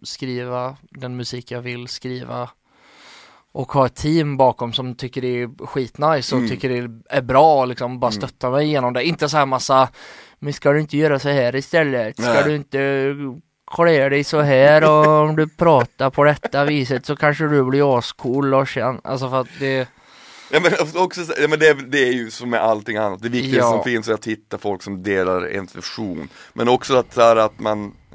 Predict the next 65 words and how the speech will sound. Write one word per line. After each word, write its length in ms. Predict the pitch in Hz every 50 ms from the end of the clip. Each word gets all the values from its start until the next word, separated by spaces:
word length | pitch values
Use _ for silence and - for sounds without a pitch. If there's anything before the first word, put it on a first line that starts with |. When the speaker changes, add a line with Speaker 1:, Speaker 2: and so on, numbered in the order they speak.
| - - - _ _ - - - - _ - - - - _ _ _
Speaker 2:
för 120 | - 120
jag 80 | 120 113
menar, 140 | 117 113 110
du 120 | 107 117
är 40 | 117
också 300 | 117 120 - - - 127
ung. 340 | - - 131 127 117 110 113
Hur, 120 | 123 131 135 - -
hur 60 | 131 135
ung 160 | 131 123 120
är 60 | 120
du? 140 | 117 - 117
Hur 60 | 120 120
gammal 220 | 120 120 113 113
är 40 | 110
du? 60 | 151 139
Speaker 1:
Jag 100 | 139 131
är 40 |
tjugofem. 420 | 123 - 135 120 - 127 - - 123 - _ _
Speaker 2:
Du 100 | 123 127
är 40 |
tjugofem. 300 | 113 - 104 - 104 - - _
Speaker 1:
Ja. 240 | - 127 120 131 - - - - - - _ _
Speaker 2:
Men 80 | - 123
Speaker 1:
Så 60 | 123 131
Speaker 2:
jag 60 | 131
Speaker 1:
jag 40 | 135
Speaker 2:
menar, 80 | 127
så 60 | 135
här, 80 | 135 127
Speaker 1:
anser 140 | 120 113 131
Speaker 2:
det 60 | 131
Speaker 1:
mig 80 | 127 127
Speaker 2:
är 40 |
Speaker 1:
själv 100 | 127 123
Speaker 2:
ändå 120 | 117 117 120
Speaker 1:
vara 100 | 120 98
ung 220 | 120 117 113 113
fortfarande. 460 | - - 113 - - 113 113 113 113
Speaker 2:
Ja, 60 | 113 139
men 100 | 143 143
du 140 | 151 156 147
är 60 | 139
ung. 160 | 135 135 131 -
Speaker 1:
Ja. 460 | 127 139 143 143 139 131 127 123 120 -
Speaker 2:
Men 140 | - 156 165
det 60 | 170
är 20 | 160
så 100 | 147 160
här 80 | 147 143 139
att, 200 | 131 - - -
alltså, 180 | - 135 123 143
det 120 | 135 143
är 40 | 139 143
allt, 200 | 139 135 117 -
att 140 | 135 127
det 100 | - 139
alltid 320 | 135 135 127 - _ 147 143
är 80 | 131
of-, 300 | 127 123 120 110 - - -
eller 220 | - 107 92 - -
alltid, 400 | 104 101 95 92 - - 107 107
men 100 | 113 113
att 100 | 107 -
det, 160 | - -